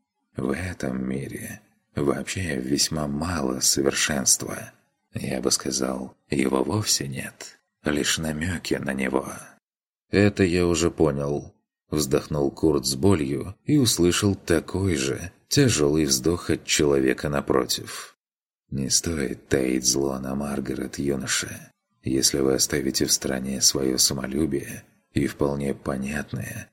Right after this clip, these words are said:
но неуместное чувство оскорблённого мужского достоинства, если задумаетесь над произошедшим с вами спокойно, вы поймёте, что в её действиях сегодня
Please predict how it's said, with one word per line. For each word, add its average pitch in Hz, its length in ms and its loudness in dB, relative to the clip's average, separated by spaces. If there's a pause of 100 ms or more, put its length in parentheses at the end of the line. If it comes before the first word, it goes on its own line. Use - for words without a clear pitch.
(140)
но 76 160 0
неуместное 80 760 0
чувство 78 640 0
оскорблённого 71 920 0
мужского 69 580 0
достоинства, 69 840 0 (500)
если 65 480 0
задумаетесь 69 920 0
над 71 220 -2
произошедшим 67 840 0
с - 140 4
вами 67 300 -2
спокойно, 69 920 -2 (460)
вы 67 200 0
поймёте, 65 920 -4 (340)
что - 260 0
в 65 80 -2
её 67 340 0
действиях 67 640 0
сегодня 67 800 0